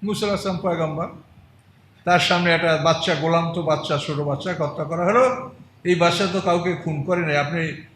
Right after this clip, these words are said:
খুবই একটা খারাপ কাজ করলেন। তখন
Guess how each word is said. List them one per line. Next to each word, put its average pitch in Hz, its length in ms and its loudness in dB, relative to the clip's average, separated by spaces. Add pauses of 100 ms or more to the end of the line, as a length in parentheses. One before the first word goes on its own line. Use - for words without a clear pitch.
(300)
খুবই 262 300 4
একটা 214 220 6
খারাপ 160 340 2
কাজ 143 140 -2
করলেন। 117 560 -10 (1500)
তখন 165 520 2